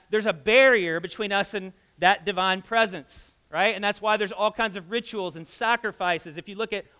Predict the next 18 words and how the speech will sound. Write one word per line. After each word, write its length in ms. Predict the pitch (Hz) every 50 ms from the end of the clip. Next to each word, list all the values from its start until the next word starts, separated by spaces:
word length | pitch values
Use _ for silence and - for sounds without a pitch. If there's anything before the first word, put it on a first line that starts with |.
| _ _
all 400 | 196 214 233 247 247 247 247 233
of 200 | 214 226 208 175
the 220 | 214 214 202 - - _ _ -
ancient 360 | 208 226 233 - 247 220 -
civilizations, 840 | - - 233 208 220 214 196 175 214 226 240 233 - 208 180 160 151
they 180 | 165 202 214
had, 300 | 208 226 220 214 208 202 - _ _ _ _ _ _
uh, 220 | - 170 170 175 170
ways 520 | 175 185 214 240 247 254 233 226 208 -
to 120 | - - 208
mediate 720 | 196 196 202 214 233 247 262 254 247 220 214 196 185 180 180
that, 320 | 185 175 170 175 - - _ _ _ _ _ _
that 420 | 165 185 196 - - - _ _ -
connecting 580 | - 220 180 185 196 220 226 220 - 208 175
of 80 | 170 156
heaven 240 | 151 175 180 170 165
and 100 | 156 165
earth. 160 | 170 139